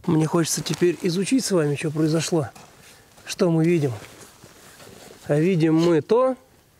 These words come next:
что стекла ткань, при том, что я его не подклеивал, он немножко ершился. А, я его использовал такой, который имеет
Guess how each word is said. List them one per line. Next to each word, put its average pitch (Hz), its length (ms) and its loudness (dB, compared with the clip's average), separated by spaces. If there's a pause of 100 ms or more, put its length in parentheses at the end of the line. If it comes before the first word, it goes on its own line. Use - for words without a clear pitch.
(760)
что - 240 -2
стекла 135 640 -2 (220)
ткань, 233 360 0 (240)
при 143 120 -2
том, 180 180 0
что - 140 -2
я 170 200 2
его 135 200 0
не 135 200 2
подклеивал, 139 800 0
он 160 240 0
немножко 151 400 0
ершился. 156 720 -2 (160)
А, 131 340 -2
я 143 360 0
его 151 540 0 (320)
использовал 151 840 0
такой, 151 340 0
который 147 600 -2
имеет 147 400 0